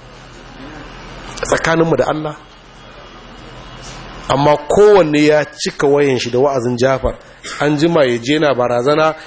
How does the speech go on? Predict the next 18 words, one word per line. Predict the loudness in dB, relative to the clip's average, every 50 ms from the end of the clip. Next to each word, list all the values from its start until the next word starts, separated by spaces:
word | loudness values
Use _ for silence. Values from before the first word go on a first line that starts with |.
| -20 -8
sai | -4 0 2 2
ya | 2
juya | 0 -2 -6 -6 -4 -2 0 2 2 2 4
magana | 2 2 2 2 2 2
ya | 2 0
mai | 0 0 -2
da | -2
ita | -4 -6 -8 -8
tashi. | -8 -8 -8 -8 -8 -10 -12 -14 -16 -18 -20 -20 -20 -20 -20 -20 -20 -20 -20 -18 -16 -16 -16 -16 -18 -20 -20 -20 -18 -16 -14 -14 -14 -12 -6
Haka | -4 -4 0 0 2 0
ne | 0 0
ko | 2 2 2
ba | 2 0
haka | 0 0 -2
ba | -2 -4 -6
ne? | -8 -10 -14 -16 -16 -16 -16 -16 -18 -18 -20 -20 -20 -18 -8 -4
Amma | -2 0 0
ba | 0 0